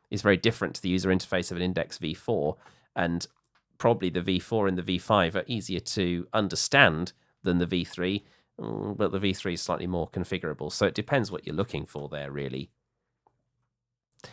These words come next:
The final thing I want to cover before I break for questions is the role of the translation software, because people think, "Well, I bought an embosser, so now I can start to emboss."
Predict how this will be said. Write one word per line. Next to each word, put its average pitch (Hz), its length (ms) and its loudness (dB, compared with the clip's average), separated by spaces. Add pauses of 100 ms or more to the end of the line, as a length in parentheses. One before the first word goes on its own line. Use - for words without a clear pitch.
(1160)
The 156 120 8
final 208 320 12
thing 202 160 12
I 185 40 12
want 180 160 12
to 151 60 -4
cover 220 220 10
before 151 300 10
I 143 40 12
break 160 420 6 (120)
for 135 520 6
questions 131 640 6
is 139 140 2
the 123 140 4
role 175 320 12
of 156 80 4
the 139 80 4
translation 135 960 6
software, 120 520 4
because 117 320 0
people 151 280 0
think, 139 260 6
"Well, 156 140 12
I 139 80 12
bought 160 320 6
an 147 60 6
embosser, 139 500 10
so - 180 4
now 131 240 10
I 127 100 10
can 120 360 2
start - 340 2
to - 120 2
emboss." 110 440 4